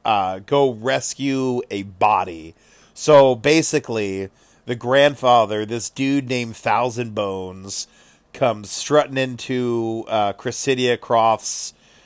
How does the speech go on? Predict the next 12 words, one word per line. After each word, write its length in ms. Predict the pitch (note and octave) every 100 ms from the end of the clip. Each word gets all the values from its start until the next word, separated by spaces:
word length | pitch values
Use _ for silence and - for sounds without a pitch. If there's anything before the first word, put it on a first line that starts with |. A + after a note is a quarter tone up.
| _ _ A2+
guardhouse 640 | C#3 B2 B2 A2 G2+ G2+
station. 600 | - A2 G2+ F#2+ G#2+ G#2+
Remember, 380 | A2+ A2+ A#2 A2+
she's 440 | G#2 - B2 A2+ -
the 140 | A2+
captain 440 | - A#2 A#2 A#2
of 140 | A#2 G#2+
the 240 | G#2+ G#2
guard 380 | G2+ A2 G#2+ G#2
of, 160 | G#2+ - _ _ _
uh, 280 | B2 G#2 G2
Corvosa. 800 | - B2 G#2+ G2+ F#2+ G2+ F2+ G2